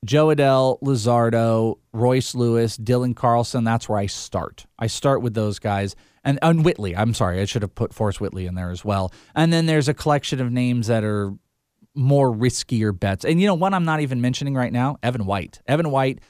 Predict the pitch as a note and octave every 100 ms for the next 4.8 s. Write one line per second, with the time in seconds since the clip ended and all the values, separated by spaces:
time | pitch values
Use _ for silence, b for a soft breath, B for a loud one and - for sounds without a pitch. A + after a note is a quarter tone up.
0 | b b _ _ _ B2+ G#2 C3 A2 A2+
1 | G#2+ G#2 G2+ G#2 C3+ F#2+ F#2 F2+ F#2 F2+
2 | F#2+ F#2+ b b C#3+ D#3+ E3 C#3 C#3 -
3 | - B2 A#2 A2 A2+ A2 A2+ A2+ G#2 G#2
4 | - _ _ - - C#3 C#3